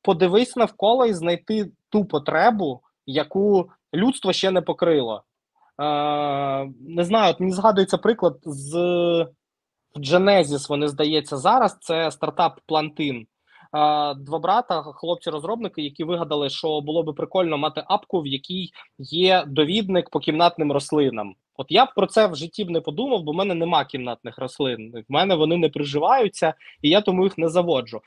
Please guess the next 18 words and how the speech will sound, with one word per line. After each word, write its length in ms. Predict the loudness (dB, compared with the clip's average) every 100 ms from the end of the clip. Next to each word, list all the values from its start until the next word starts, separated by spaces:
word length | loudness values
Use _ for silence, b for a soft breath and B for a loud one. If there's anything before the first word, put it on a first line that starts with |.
| b b b
А, 80 | -2
а 320 | 2 2 0
в 80 | 0
них 160 | 0
були, 460 | 2 2 4 2 -2 _
можливо, 320 | -2 2 2
з 40 | 2
дитинства 460 | -2 -4 -4 -6
так 180 | -8 -6
привикли, 540 | -4 -2 -2 -4 -6 -4
знаєте, 380 | 0 0 0
як 180 | -6 -4
було 300 | 0 2 2
у 40 | 0
них 180 | -4
у 40 | -6
батьків 360 | -8 -6 -8
багато. 400 | -6 -4 -6 -6